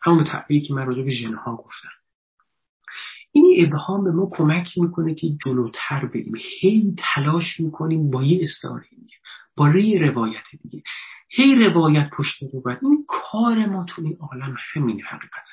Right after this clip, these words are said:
یعنی این رازهای ما تو این عالم به پایان نمیرسه. درسته، من می‌دونم که بعضی از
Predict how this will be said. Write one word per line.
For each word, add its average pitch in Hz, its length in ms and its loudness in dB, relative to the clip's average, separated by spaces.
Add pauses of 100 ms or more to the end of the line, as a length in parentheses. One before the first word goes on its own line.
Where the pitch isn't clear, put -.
(140)
یعنی 175 300 -2 (760)
این 240 240 8
رازهای 151 960 2
ما 156 180 -2
تو 143 160 -8
این 139 100 -8
عالم 131 240 -6
به 135 80 -4
پایان 123 360 -8
نمیرسه. 143 540 -2 (160)
درسته، 180 580 4
من 156 120 -2
می‌دونم 170 440 0
که 131 220 -10 (500)
بعضی 156 280 0
از 131 120 -4